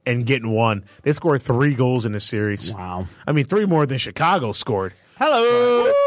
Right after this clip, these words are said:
Speaker 1: Oh.
Speaker 2: Uh, yeah, no, I, so I, that's what I did. I caught the third period of game two and the first period of game three.
Speaker 1: All right,
Speaker 2: And the
Speaker 1: g-
Speaker 2: talk was that, that, that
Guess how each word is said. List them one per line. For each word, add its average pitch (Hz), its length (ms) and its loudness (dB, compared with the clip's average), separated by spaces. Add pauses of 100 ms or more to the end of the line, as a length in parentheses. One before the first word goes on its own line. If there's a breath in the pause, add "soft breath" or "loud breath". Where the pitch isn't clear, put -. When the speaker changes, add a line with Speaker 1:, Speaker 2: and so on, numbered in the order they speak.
(200)
Speaker 1:
Oh. 220 360 -2 (600)
Speaker 2:
Uh, 123 520 2 (840)
yeah, 139 320 0
no, 175 220 2
I, 165 200 0 (240)
so 147 180 -2
I, 147 260 -4 (520)
that's 143 220 -2
what 185 120 2
I 170 80 0
did. 139 160 0
I 107 100 0
caught 135 300 -2
the 123 120 -2
third 175 640 0 (220)
period 135 420 0
of 101 580 -4
game 131 340 0
two 95 380 -2 (760 soft breath)
and 110 320 0
the 104 480 0
first - 640 0
period 135 340 2
of 104 120 -4
game 107 260 -2
three. 98 380 -10 (400)
Speaker 1:
All 131 80 -2
right, 135 60 2
Speaker 2:
And 113 80 0
the 113 60 0
Speaker 1:
g- - 60 -8
Speaker 2:
talk 127 300 2
was 113 300 2
that, 104 180 -4
that, 104 240 0
that 104 160 -2